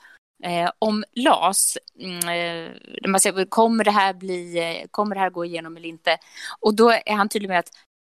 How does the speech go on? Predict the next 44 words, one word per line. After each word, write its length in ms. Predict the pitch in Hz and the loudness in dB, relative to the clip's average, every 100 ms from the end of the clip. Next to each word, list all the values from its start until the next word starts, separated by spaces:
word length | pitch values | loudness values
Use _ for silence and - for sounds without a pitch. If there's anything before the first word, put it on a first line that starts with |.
| _ | _
han 180 | 196 202 | -2 -2
låter 120 | 196 | -2
som 100 | 185 | -4
att 120 | - | -4
det 140 | 190 208 | 0 2
förutsätter 640 | 226 202 185 - 226 - | 4 2 2 0 0 -2
jag. 160 | 107 - _ _ _ _ _ _ | -4 -6 _ _ _ _ _ _
Ja, 280 | 160 208 247 | 0 4 4
det 60 | 247 | 2
kommer 240 | - 220 | -4 -6
att 100 | 185 | -4
gå 100 | 175 | -4
igenom. 220 | 160 156 - | -4 -6 -6
Kanske 260 | 214 214 | -4 -2
inte 140 | 226 - | -6 -2
för 80 | 320 | 0
att 80 | |
han 120 | 247 208 | 2 0
tror 260 | - 302 | -2 -4
det, 100 | 175 | -4
men 120 | 175 | -4
för 100 | 180 | 0
att 80 | 185 | 0
han 120 | 185 | 0
måste 280 | 202 202 196 | -2 -4 0
säga 460 | 185 220 180 208 262 | 2 2 0 0 0
det. 200 | - - | 0 -6
För 60 | |
han 60 | 180 | -4
kan 100 | 208 | -4
ju 40 | |
inte 140 | 196 285 | -2 0
nu 180 | 262 269 | 2 2
säga, 160 | 170 | 2
"Det 100 | 196 | 2
kommer 280 | - 180 180 | 4 2 2
ändå 180 | 170 165 | -2 -4
inte 100 | - | -4
gå", 140 | 160 | -2
för 100 | 160 | -2
då 80 | 175 | -2
hade 220 | 202 220 | -2 -2
det 120 | 196 190 | -4 -6
blivit 320 | 190 185 | -6 -6